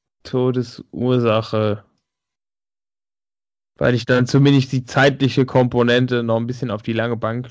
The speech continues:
schieben kann. Als Mensch, der Verdrängungskünstler. Äh, und ich könnte vielleicht, obwohl, nee. Dann,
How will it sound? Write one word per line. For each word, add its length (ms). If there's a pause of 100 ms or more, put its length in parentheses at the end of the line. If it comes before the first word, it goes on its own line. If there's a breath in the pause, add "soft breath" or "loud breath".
schieben 400
kann. 380 (600 soft breath)
Als 320
Mensch, 520 (500)
der 380
Verdrängungskünstler. 1300 (560)
Äh, 720 (1700)
und 480
ich 220
könnte 400
vielleicht, 1120 (500)
obwohl, 340
nee. 360 (1160)
Dann, 320